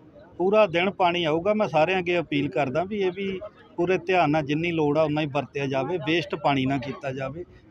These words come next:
ਜੇ ਸਾਡੇ ਸੀ ਐਮ ਸਾਹਿਬ ਨੇ ਚੌਵੀ ਘੰਟੇ ਪਾਣੀ ਦੀ ਉਪਲਬਧਤਾ ਕੀਤੀ ਹੈ ਤੇ ਇਹਨੂੰ ਵੇਸਟ ਨਾ ਕੀਤਾ। ਵਾਹਿਗੁਰੂ ਜੀ ਕਾ ਖਾਲਸਾ।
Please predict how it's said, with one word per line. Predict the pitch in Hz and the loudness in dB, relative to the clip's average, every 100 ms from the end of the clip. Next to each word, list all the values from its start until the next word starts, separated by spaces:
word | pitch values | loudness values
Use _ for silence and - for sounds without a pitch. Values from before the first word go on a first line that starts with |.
| 131 | -6
ਜੇ | 156 180 180 | -2 0 0
ਸਾਡੇ | 156 151 160 | 0 -2 -2
ਸੀ | - 160 | -2 -2
ਐਮ | 165 | -2
ਸਾਹਿਬ | 156 156 160 | 2 2 2
ਨੇ | 175 160 139 - - - - | -2 -4 -6 -18 -20 -16 -2
ਚੌਵੀ | 175 190 202 | 0 2 0
ਘੰਟੇ | 196 165 | 0 0
ਪਾਣੀ | 160 170 151 160 | 0 0 0 0
ਦੀ | 156 165 156 147 _ - - | 0 0 -2 -6 _ -20 -18
ਉਪਲਬਧਤਾ | - 156 151 - 190 | -6 -2 -2 -2 -2
ਕੀਤੀ | 160 143 - 170 | -2 -6 -2 0
ਹੈ | 175 | 0
ਤੇ | 180 | 0
ਇਹਨੂੰ | 175 175 160 | -2 -2 -2
ਵੇਸਟ | 143 139 - | 0 -2 -2
ਨਾ | 120 | -10
ਕੀਤਾ। | 104 - - _ - - _ - - - | -10 -16 -20 _ -20 -20 _ -20 -20 -8
ਵਾਹਿਗੁਰੂ | 127 139 135 | -2 -2 -2
ਜੀ | 120 | -8
ਕਾ | 110 113 | -10 -12
ਖਾਲਸਾ। | - 101 - | -16 -20 -20